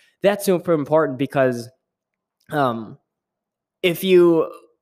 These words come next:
if you learn something to teach someone else, you get to learn that thing twice, which just solidifies those facts and those lessons learned in your own brain. So it's,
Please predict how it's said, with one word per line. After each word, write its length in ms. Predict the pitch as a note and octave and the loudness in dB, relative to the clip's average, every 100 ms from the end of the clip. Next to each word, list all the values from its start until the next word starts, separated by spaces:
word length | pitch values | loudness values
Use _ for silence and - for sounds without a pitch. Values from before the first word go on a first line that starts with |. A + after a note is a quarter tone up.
| _ _ _ _ | _ _ _ _
if 240 | G3 F#3+ | -2 -2
you 420 | G3 A3 G#3+ F#3+ - | -4 -4 0 0 0
learn 460 | D#3+ D3 C#3+ E3+ F3+ | -6 -2 0 0 0
something 380 | D3+ A#2+ B2+ B2 | -4 -6 -6 -8
to 100 | C3+ | -10
teach 440 | - - F3 F3 | -10 -10 -8 -8
someone 360 | - D3 D3 C#3+ | -6 -4 -2 -4
else, 360 | B2+ D3+ F#3 | -4 -4 -2
you 80 | D3+ | -2
get 160 | D#3 G3 | 0 -2
to 80 | D3+ | -4
learn 420 | B2 B2+ D3+ F#3 | -4 -2 0 0
that 240 | C3+ A#2+ | 0 -2
thing 160 | C3+ C3 | -4 -6
twice, 520 | - F#3+ B2 - - - _ _ - | -6 -6 -6 -8 -18 -20 _ _ -2
which 200 | D#3+ D#3+ | -2 0
just 240 | D#3 - | -2 0
solidifies 680 | D#3 C#3 F3 - B2 A#2+ A#2 | -2 0 -2 -2 -2 -2 -4
those 560 | A#2 B2+ C3 C3 A#2 - | -2 0 0 -2 -4 -10
facts 420 | - C#3+ A#2 - | -6 -4 -4 -8
and 220 | B2+ B2+ | -10 -4
those 160 | B2+ A#2+ | -4 -4
lessons 460 | B2 B2+ C3+ A#2 | -6 -6 -8 -12
learned 260 | A#2+ B2 D3 | -6 -4 -4
in 160 | D3 | -6
your 260 | B2 C#3 G#3 | -2 0 0
own 180 | A#2+ A#2+ | -2 -6
brain. 260 | A2+ G2+ | -8 -8
So 120 | A2 C#3 | -2 -2
it's, 160 | C#3 | -2